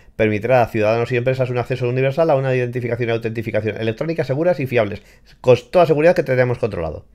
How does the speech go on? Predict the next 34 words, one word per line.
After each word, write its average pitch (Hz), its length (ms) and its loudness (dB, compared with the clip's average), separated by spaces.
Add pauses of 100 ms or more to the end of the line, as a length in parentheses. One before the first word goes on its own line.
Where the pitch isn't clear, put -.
(500)
Aún 110 220 0
está 120 240 0
pendiente 110 320 -2
de 92 40 0
aprobarse 98 320 -2
y 87 60 -8
prevé 101 420 0
carteras 107 500 2
digitales 120 440 -2
en 147 80 -4
las 110 80 -4
que - 100 -8
los 98 120 -6
usuar-, 113 260 -2
usuarios 147 340 -4
podrán 143 220 -2
controlar 139 540 -4
sus 123 180 -8
datos 120 200 -2
personales. 85 640 -8 (1800)
El 139 120 -6
Consejo 143 300 -2
de 143 80 4
la 135 60 6
Unión 143 200 0
Europea 139 520 2 (200)
y 120 140 2
el 104 80 0
Parlamento 104 340 0
Europeo, 139 520 0
esto 139 360 0
es 135 320 -6
de 98 140 -2
ahora, 107 460 0